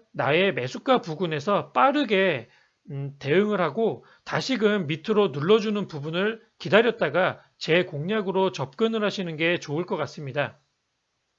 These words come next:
음, 이십삼 일 분석에서 전반적인 추세가 어떻게 유지가 되면 괜찮은지도 제가 설명을 드렸었는데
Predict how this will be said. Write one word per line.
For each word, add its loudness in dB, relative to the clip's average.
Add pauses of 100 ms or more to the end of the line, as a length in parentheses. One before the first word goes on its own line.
(1000)
음, -6
이십삼 0
일 0
분석에서 0 (240)
전반적인 2
추세가 -2 (220)
어떻게 2
유지가 -2
되면 -2
괜찮은지도 -4
제가 -2
설명을 -2
드렸었는데 -4